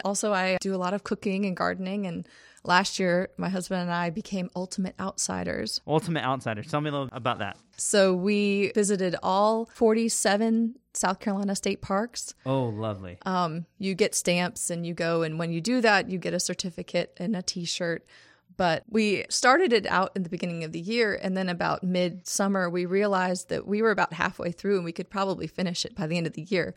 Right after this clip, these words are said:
Speaker 2: That's
Speaker 1: So we did
Speaker 2: awesome.
Speaker 1: the whole thing in a year, <laughs> and
Speaker 2: Yeah.
Speaker 1: it was a lot of fun.
Speaker 2: What was your favorite park that you went to?
Speaker 1: Oh, gosh. Um, I think one of the hidden gems in the Midlands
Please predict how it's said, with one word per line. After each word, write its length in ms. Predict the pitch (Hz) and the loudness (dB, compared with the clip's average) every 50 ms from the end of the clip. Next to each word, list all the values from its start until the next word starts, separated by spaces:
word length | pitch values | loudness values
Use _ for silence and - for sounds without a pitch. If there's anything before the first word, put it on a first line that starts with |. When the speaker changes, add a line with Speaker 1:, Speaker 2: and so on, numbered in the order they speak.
| - - | -12 -12
Speaker 2:
That's 360 | - 113 - - - - - | -10 -10 -10 -10 -6 2 4
Speaker 1:
So 100 | - 214 | 8 8
we 100 | 214 233 | 10 10
did 100 | 214 247 | 10 8
Speaker 2:
awesome. 40 | 208 | 8
Speaker 1:
the 80 | - | 8
whole 160 | 226 - 226 214 | 8 6 6 4
thing 220 | - 208 202 202 | 4 4 4 6
in 100 | 196 175 | 4 2
a 80 | 170 165 | 2 0
year, 320 | 165 180 175 160 160 175 - | 2 2 2 2 2 0 0
<laughs> 40 | - | 0
and 160 | - 196 139 | 0 0 2
Speaker 2:
Yeah. 120 | 113 180 190 | 2 2 2
Speaker 1:
it 120 | - 185 | 4 4
was 140 | 190 208 180 | 4 4 4
a 60 | 202 | 4
lot 160 | 170 180 160 | 6 6 4
of 80 | 160 - | 2 2
fun. 360 | - 175 156 147 156 220 101 - - | 0 -2 0 2 0 0 0 -2 -2
Speaker 2:
What 120 | - 147 160 | 0 0 2
was 120 | 196 190 156 | 2 4 4
your 100 | 175 151 | 2 2
favorite 360 | - 151 143 135 139 107 - | 2 2 0 0 -2 -4 -2
park 220 | - 113 113 - | -2 -4 -4 -4
that 120 | - - - | -6 -8 -8
you 100 | 107 98 | -8 -8
went 180 | 104 107 - | -8 -10 -10
to? 120 | - 107 104 - _ - | -10 -12 -14 -14 _ -16
Speaker 1:
Oh, 180 | 180 175 170 156 - | -14 -14 -14 -16 -18
gosh. 400 | - 175 170 175 180 - - - - - | -18 -18 -18 -16 -14 -14 -14 -12 -4 0
Um, 440 | 185 196 - 190 190 190 196 220 170 - - - - - | 2 4 4 4 4 4 4 2 0 -2 -8 -4 2 2
I 80 | 233 | 4
think 220 | 247 320 403 320 214 | 4 4 2 2 4
one 160 | 220 226 226 | 4 4 4
of 100 | 208 180 | 4 4
the 100 | 180 160 | 2 2
hidden 360 | 165 196 190 180 180 175 170 | 2 2 0 0 0 -2 -2
gems 420 | 151 180 170 175 180 175 196 - | -2 0 0 0 0 0 0 -2
in 80 | 185 165 | -2 -2
the 60 | 165 | -2
Midlands 600 | 165 165 175 170 170 175 165 160 156 156 156 - | -2 -2 -2 -2 -2 -4 -4 -4 -4 -4 -4 -6